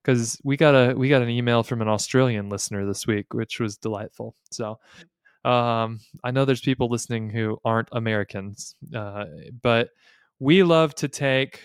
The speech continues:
whatever fill in the blank gotten hastily, and we don't,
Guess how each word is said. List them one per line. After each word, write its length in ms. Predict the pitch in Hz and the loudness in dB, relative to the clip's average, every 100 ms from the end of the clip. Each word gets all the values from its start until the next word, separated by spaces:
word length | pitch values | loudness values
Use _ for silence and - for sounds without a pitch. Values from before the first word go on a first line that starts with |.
| _ _ | _ _
whatever 960 | 131 120 135 156 160 151 151 143 139 - - - - - | -8 2 4 6 6 6 4 4 0 -4 -16 -20 -20 2
fill 180 | 165 | 4
in 100 | 160 | 4
the 80 | 135 | 2
blank 500 | 113 123 123 110 117 _ _ - 131 | 0 0 2 0 -6 _ _ -20 -2
gotten 380 | 127 127 131 120 | 2 2 0 -4
hastily, 720 | 131 131 - 160 156 175 170 - _ _ _ _ _ _ | -2 -2 -2 0 0 0 -4 -12 _ _ _ _ _ _
and 280 | 131 131 135 | -2 0 2
we 120 | 160 | 4
don't, 500 | 165 147 117 - | 6 4 2 -8